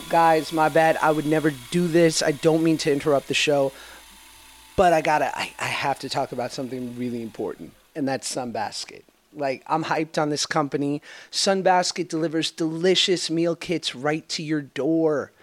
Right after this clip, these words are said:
Their new quick and easy meal plan is designed to take less than twenty minutes to prepare. And look, I'm like you. I'd love to be able to cook dinner every night, but life gets in the way. I'm tired, and I know you're tired,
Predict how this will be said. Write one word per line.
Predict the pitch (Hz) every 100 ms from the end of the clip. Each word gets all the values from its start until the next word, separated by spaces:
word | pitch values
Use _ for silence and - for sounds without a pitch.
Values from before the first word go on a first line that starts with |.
| - -
Their | 170
new | 180 214
quick | 214 240 233
and |
easy | 240 214 214
meal | 202 196 180
plan | 185 156 156
is | - 165
designed | - 160 180 175 190 196
to | 165
take | - 151
less | 151 165 165 -
than | 147
twenty | - 170 175 180 175 - _
minutes | 147 151 147 - -
to | -
prepare. | 127 127 - 120 98 -
And | 151 151
look, | 139 110 -
I'm | 139 165
like | 190 170 -
you. | 139 135 127 - - - -
I'd | 139 170
love | 180 180 175 165
to | 156
be | 160
able | 151
to | 151
cook | 170 139
dinner | 147 143
every | 139 143
night, | 139 143 -
but | 175
life | 185 220
gets | - 233 -
in | 214
the |
way. | 214 226 226 - _
I'm | 233 320
tired, | 339 220 220 294 233 185 - _ -
and | 190
I | 202
know | 214 233
you're | 220 320
tired, | 359 - - 87 -